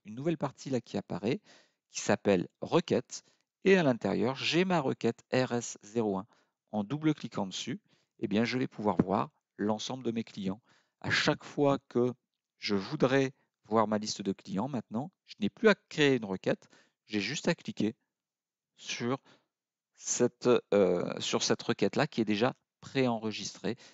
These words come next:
et qui m'affichera les données. Si demain, j'a-, j'en-, j'ajoute un enregistrement dans ma table client, bien entendu,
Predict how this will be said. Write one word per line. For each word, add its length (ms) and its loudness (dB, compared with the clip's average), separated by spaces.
et 100 -2
qui 160 -12
m'affichera 440 0
les 80 0
données. 320 -2
Si 160 -14
demain, 320 4
j'a-, 300 -2
j'en-, 440 -2
j'ajoute 400 -2
un 100 -2
enregistrement 680 -8
dans 120 -8
ma 120 -6
table 380 -4
client, 400 -4
bien 220 2
entendu, 540 -8